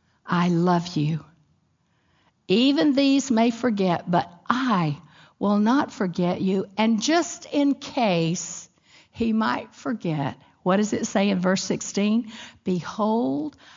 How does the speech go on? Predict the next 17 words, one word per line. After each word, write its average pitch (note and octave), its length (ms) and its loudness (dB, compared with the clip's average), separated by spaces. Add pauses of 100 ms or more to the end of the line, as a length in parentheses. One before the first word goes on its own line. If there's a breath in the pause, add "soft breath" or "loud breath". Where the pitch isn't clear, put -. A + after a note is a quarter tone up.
(140 loud breath)
I F3 100 2
have E3+ 280 0
inscribed A3 960 0
you A#3+ 420 0
on F#3 200 -4
the E3+ 100 -4
palms A3+ 840 -2 (100)
of G#3 140 -4
my G#3+ 260 0
hands." F3 760 -4 (880)
Wow. - 800 -8 (1000 loud breath)
That B3+ 260 2
inscribed A#3+ 560 0
literally A3+ 360 0
means F#3+ 360 -2 (100)
engraved, F3+ 1120 -2 (720 soft breath)
cut - 560 -2